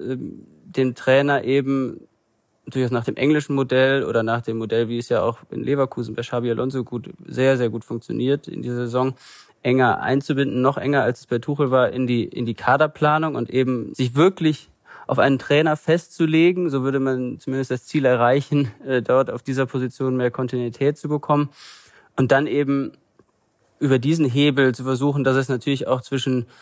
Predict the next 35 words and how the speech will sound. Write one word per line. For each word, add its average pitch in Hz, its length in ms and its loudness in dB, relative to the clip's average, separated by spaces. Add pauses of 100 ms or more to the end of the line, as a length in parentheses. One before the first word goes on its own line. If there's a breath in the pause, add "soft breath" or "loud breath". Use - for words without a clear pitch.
(160 loud breath)
zwischen 127 360 -2
Mannschaft 147 340 2
und 123 140 -4
Trainer 131 340 2
besser 127 300 2
funktioniert, 131 640 -2
weil, 131 500 4 (300)
weil, 85 340 -4 (100)
weil, 117 360 0
weil 120 160 0
der 120 100 -2
Trainer 127 340 -2
eben 120 280 -2
ganz 120 200 -4
klar 120 160 2
sagt, 120 280 0
diesen 131 180 -2
Fußball 143 380 0
will 135 80 2
ich 131 80 -2
spielen 147 260 0
lassen 143 240 2
und 131 140 -2
diese 131 160 -2
Spieler 143 400 2
will 123 140 0
ich, 120 260 -6
will 120 180 -2
ich 120 140 -4
haben. 139 240 4
Natürlich 123 360 2
bis 135 140 -2
zu 127 120 -2
einem 123 120 0
gewissen 123 460 -2